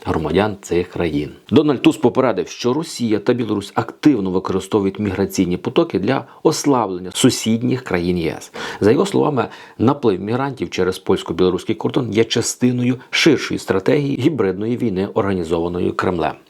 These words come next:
Не можна дозволити Росії та Білорусі або будь-якій іншій країні зловживати нашими цінностями, включаючи право на притулок, і підривати наші демократії. Це сказав Дональд Туск. Заява Туска викликала жваве обговорення в Є С, оскільки деякі країни-члени турбуються про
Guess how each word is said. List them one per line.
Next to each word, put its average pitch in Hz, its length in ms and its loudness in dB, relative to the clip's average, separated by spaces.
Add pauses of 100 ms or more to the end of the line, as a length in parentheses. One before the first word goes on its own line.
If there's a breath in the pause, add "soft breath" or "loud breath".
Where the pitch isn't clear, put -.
(180)
Не 104 100 8
можна 113 260 2
дозволити 92 500 2
Росії 131 300 2
та 95 100 0
Білорусі 110 520 0
або 95 140 0
будь-якій 104 540 2
іншій 98 200 -6
країні 131 380 -2 (100)
зловживати 107 640 0
нашими 80 460 -4
цінностями, 135 640 0 (180 loud breath)
включаючи 147 600 0
право 107 400 -2
на 113 100 -2
притулок, 92 500 -2
і 185 100 6
підривати 120 760 2 (120)
наші - 440 -4
демократії. 92 640 -2
Це 135 200 0
сказав 90 420 -6
Дональд 95 380 2 (120)
Туск. 98 400 0 (140)
Заява 107 340 4
Туска 120 440 0
викликала 98 580 0
жваве 90 280 0
обговорення 85 680 -2
в 85 60 -2
Є 113 260 0
С, 92 260 -2
оскільки 101 380 0
деякі 92 380 0
країни-члени 117 880 0
турбуються 120 600 0
про 139 280 0